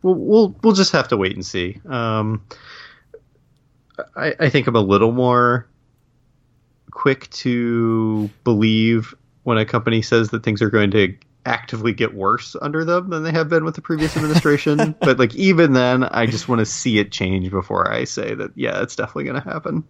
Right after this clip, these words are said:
Speaker 2: Yeah. Woof. Yeah. Who, who's like, "You know what? Screw you.
Speaker 1: <laughs>
Speaker 2: We're coming for you." <laughs> Seems kind of odd,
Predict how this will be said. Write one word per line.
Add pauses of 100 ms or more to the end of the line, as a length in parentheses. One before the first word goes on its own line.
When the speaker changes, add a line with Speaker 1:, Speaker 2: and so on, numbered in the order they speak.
(120)
Speaker 2:
Yeah. (800)
Woof. (800)
Yeah. (140)
Who, (340)
who's
like,
"You
know
what? (560)
Screw
you. (600)
Speaker 1:
<laughs>
Speaker 2:
We're
coming
for
you." (1120)
<laughs>
Seems
kind
of
odd,